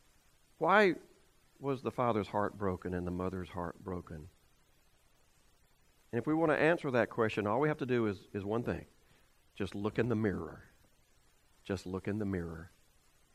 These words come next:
Because the answer is you. The answer is me. That's why. You are the reason Jesus left his father.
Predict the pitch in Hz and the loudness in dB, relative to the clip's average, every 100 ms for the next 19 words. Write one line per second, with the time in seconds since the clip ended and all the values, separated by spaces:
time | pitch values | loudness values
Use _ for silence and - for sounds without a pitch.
0 | _ _ _ _ 131 147 127 104 110 120 | _ _ _ _ 2 6 6 6 2 6
1 | 139 151 165 139 101 92 110 - - _ | 6 4 0 -2 -2 -2 -4 -6 -20 _
2 | _ _ _ _ 156 240 170 87 - _ | _ _ _ _ -8 -6 -4 -6 -10 _
3 | _ _ - 131 147 175 180 110 120 120 | _ _ 2 4 4 2 0 2 2 0
4 | 120 - - _ _ 165 202 190 139 90 | -6 -20 -20 _ _ -4 0 2 0 -2
5 | - - _ _ _ _ _ 180 - - | -8 -20 _ _ _ _ _ -4 -4 -8
6 | - 143 117 78 101 - _ _ _ _ | -2 0 0 -6 -16 -20 _ _ _ _
7 | _ _ _ _ _ _ _ _ _ _ | _ _ _ _ _ _ _ _ _ _
8 | _ 139 226 262 233 185 180 160 135 107 | _ 2 6 8 10 12 12 10 8 6
9 | - - _ 139 180 147 131 - 127 135 | 0 -16 _ 2 2 4 2 2 6 8
10 | 139 135 117 - 127 120 104 92 | 8 4 -2 4 8 8 8 4